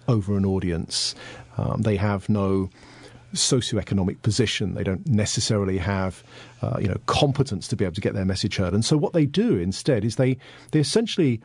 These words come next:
wear their heart on their sleeve. They communicate some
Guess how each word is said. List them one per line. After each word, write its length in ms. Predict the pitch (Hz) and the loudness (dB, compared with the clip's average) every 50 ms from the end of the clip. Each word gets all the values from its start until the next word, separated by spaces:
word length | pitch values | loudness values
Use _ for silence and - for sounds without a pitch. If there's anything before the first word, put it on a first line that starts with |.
| - _ - | -8 _ 0
wear 260 | 117 120 131 131 123 | 2 4 4 4 2
their 180 | 120 123 113 110 | 0 0 -2 -2
heart 440 | - - - 117 104 101 - - - - | -4 -4 -2 0 0 0 0 -2 -2 -2
on 160 | 104 101 98 | 0 2 2
their 180 | 95 95 92 90 | 2 0 0 -2
sleeve. 600 | - - - 147 151 131 90 80 82 82 - - | -2 -2 0 2 2 2 2 -2 -6 -8 -4 -2
They 360 | 123 113 110 107 110 107 - - - - - - - - - - - | 0 2 2 2 2 0 -2 -6 -14 -20 -20 -20 -20 -20 -18 -10 -6
communicate 840 | - - - 131 127 139 165 175 170 151 - - - 135 127 - - | -2 2 4 4 4 4 4 2 0 -2 -2 -2 0 0 0 0 -2
some 500 | - - 135 123 117 113 113 110 110 | -4 0 0 2 2 2 2 0 0